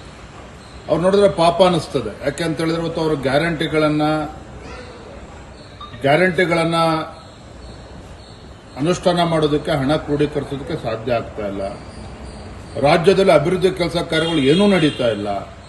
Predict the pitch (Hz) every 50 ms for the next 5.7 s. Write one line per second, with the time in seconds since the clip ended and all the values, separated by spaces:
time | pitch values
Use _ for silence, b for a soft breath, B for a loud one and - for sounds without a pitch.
0 | - - - - - - - - - - - - - - 147 170 185 208 214 196
1 | 208 214 202 190 190 - - - - - - - - 175 180 190 185 - 180 170
2 | 151 - 175 165 160 156 160 160 151 127 131 147 175 170 - 165 160 160 156 156
3 | 151 147 143 143 143 143 139 131 - 139 131 127 135 139 139 143 - - - -
4 | - - - - - - - - - - - - - - - - - - - -
5 | - 117 120 139 156 160 147 - 180 151 135 - 175 175